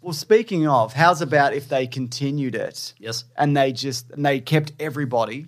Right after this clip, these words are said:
Speaker 2: Yes.
Speaker 1: which is what they'd often do, and then just roll in a new James Bond and just kind of, you know how Judi Dench folded over
Speaker 2: Yeah.
Speaker 1: or whatever.
Speaker 2: Mm-hmm.
Speaker 1: Or even if you could keep everybody and you could keep even your Ana,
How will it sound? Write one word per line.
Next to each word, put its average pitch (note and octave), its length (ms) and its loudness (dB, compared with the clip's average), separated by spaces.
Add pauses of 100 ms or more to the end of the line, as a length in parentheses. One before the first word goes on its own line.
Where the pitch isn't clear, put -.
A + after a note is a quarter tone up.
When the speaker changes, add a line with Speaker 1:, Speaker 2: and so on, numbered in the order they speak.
(100)
Speaker 2:
Yes. B2+ 120 -6
Speaker 1:
which - 100 0
is D3 100 0
what D3+ 160 6
they'd C#3 160 2
often B2 360 -2
do, A#2+ 340 -4 (240)
and C#3+ 140 -2
then C#3 80 0
just B2 160 -6
roll B2+ 320 0
in B2 80 -6
a A#2+ 60 -8
new A#2+ 180 -6
James A2 340 -6
Bond G#2+ 480 -6 (280)
and C3 180 -6
just B2 200 -8
kind B2+ 220 -2
of, F3+ 60 0
you A3+ 100 4
know F3+ 60 4
how E3+ 120 6 (220)
Judi C3 240 -2
Dench D#3 280 -4 (360)
folded A#2+ 320 -2
over A2 260 -8
Speaker 2:
Yeah. A#2+ 140 2
Speaker 1:
or - 20 -4
whatever. A#2 280 -6
Speaker 2:
Mm-hmm. - 140 -8 (300)
Speaker 1:
Or D3+ 420 6
even F3+ 220 0
if E3+ 160 -4
you E3 120 -6
could D3 240 -4
keep D#3 200 0
everybody C3+ 540 2
and C3+ 100 -4
you C#3 60 -6
could C#3+ 160 -6
keep D#3 220 -2
even C3 260 -2
your A#2+ 380 -6 (220)
Ana, A#2+ 360 2